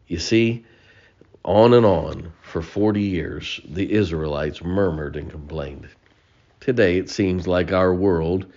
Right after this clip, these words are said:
and even, unfortunately, a lot of our churches, are filled with murmuring and disputing.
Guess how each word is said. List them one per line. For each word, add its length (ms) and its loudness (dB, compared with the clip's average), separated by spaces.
and 80 -10
even, 440 0
unfortunately, 760 0
a 60 0
lot 220 2
of 100 -2
our 120 -2
churches, 720 -6
are 140 -4
filled 480 4
with 260 -2
murmuring 680 -2
and 100 -10
disputing. 580 -8